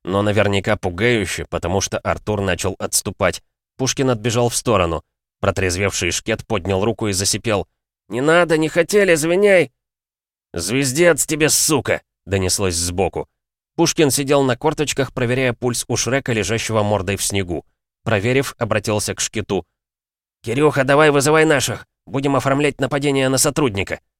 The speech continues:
Шрек пошевелился, промычал нечленораздельно. «Что?» —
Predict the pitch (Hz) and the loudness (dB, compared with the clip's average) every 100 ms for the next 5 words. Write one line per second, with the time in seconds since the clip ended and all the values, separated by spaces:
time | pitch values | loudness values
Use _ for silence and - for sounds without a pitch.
0 | _ _ _ _ _ - 117 120 - 110 | _ _ _ _ _ -6 -2 -2 -2 -2
1 | - 117 123 120 98 95 92 98 98 - | -2 -2 2 2 2 -2 0 0 0 0
2 | 107 95 90 95 92 92 90 87 95 90 | 0 0 -2 -2 0 0 -2 -2 -4 -4
3 | 85 _ _ - - 131 147 | -8 _ _ -10 0 2 2